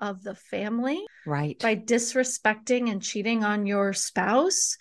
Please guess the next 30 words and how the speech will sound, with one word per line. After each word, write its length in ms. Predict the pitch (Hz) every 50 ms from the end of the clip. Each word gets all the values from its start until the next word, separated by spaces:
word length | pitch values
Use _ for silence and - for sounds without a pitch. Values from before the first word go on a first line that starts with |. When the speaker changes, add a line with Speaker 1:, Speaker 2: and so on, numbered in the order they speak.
| -
Speaker 2:
Mm-hmm. 420 | - 143 131 135 113 127 156 190 302 - -
Speaker 1:
um, 460 | 240 226 226 226 220 226 220 226 220 - _ _ _ -
makes 480 | 214 220 226 247 247 240 - - -
you 140 | 277 285 294
a 60 | 302
great 400 | 302 294 - 277 285 302 - -
dad. 380 | - 254 269 349 - - 254 - _ _ _ _
Speaker 2:
You 120 | 190 202 196
know, 80 | 196
so 160 | 190 - - 214
many 180 | 214 208 202
things 280 | 202 - 170 175 170 -
come 180 | - 180 165
to 100 | - 156
mind 220 | 170 165 160 165 165
because 240 | 175 - 170 147 151
in 80 | 147
our 120 | 147 143 131
last 340 | 139 160 226 302 - -
podcast, 540 | - 139 120 - - - - - - - -
we 100 | 160 160
had 100 | 151 139
talked 260 | - - 151 - -
about 260 | 139 143 131 131 131 -
also 380 | 131 143 143 - - 151 139 139
that 240 | 131 139 135 - - _ -
if 160 | 151 - -
your 120 | 165 151
values 520 | 143 139 143 143 160 180 190 180 135 113 -
align, 460 | 117 113 - 95 92 - 98 139